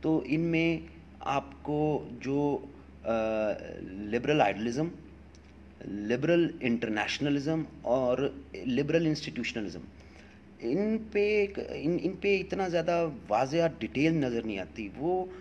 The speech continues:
जो, अ, एक बिल्कुल यानी बेसिक्स, अ, जो स्टूडेंट की क्लियर करने के लिए ना उसका सेकंड एडिशन, अ, पीडीएफ़ फॉर्म में अवेलेबल है। तो मेरी रिकमेंडेशन ये है, अब आप जब सेकंड एडिशन देखेंगे ना उसमें आपको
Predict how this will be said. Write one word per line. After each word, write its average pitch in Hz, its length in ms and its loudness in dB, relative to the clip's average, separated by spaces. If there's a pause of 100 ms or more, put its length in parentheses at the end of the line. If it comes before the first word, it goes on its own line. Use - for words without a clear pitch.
(300)
जो, 170 440 0 (520)
अ, - 80 -4
एक 147 420 -2 (140)
बिल्कुल 165 400 -2
यानी 160 180 2
बेसिक्स, - 680 -2 (220)
अ, 123 160 2
जो 127 160 -4
स्टूडेंट 143 360 -2
की 143 80 -2
क्लियर 139 280 0
करने 123 320 -4
के 120 100 -4
लिए 104 200 -4
ना 123 120 -4
उसका 131 300 -6
सेकंड 139 440 -2
एडिशन, 92 320 -4
अ, 78 100 -10 (540)
पीडीएफ़ 123 320 2
फॉर्म 127 240 0
में 127 140 2
अवेलेबल 110 400 -2
है। 151 80 -6 (680)
तो 139 60 0
मेरी 147 320 2
रिकमेंडेशन 143 640 0
ये 127 240 0
है, - 220 -12 (420)
अब 131 160 4
आप 156 180 8
जब 165 80 2
सेकंड 160 340 -2
एडिशन 165 300 0
देखेंगे 151 320 0
ना 170 140 0
उसमें 151 300 -2
आपको 151 300 -2